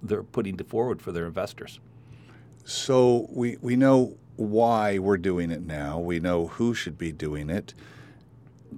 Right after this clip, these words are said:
Speaker 2: What's unique about this method?
Speaker 1: Well, I, th-, I think in some ways, for me, it, it, um, you know, as I've told you, is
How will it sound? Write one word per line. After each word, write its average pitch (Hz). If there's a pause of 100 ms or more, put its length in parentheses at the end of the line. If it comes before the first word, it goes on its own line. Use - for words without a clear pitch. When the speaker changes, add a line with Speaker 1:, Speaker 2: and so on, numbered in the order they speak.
(160)
Speaker 2:
What's 156
unique 131
about 87
this 82
method? - (920)
Speaker 1:
Well, 143
I, -
th-, - (120)
I 156
think 202
in 175
some 131
ways, 95
for 117
me, 123
it, 110 (140)
it, 87
um, - (260)
you 104
know, 95
as 98
I've 107
told 98
you, 80 (920)
is 92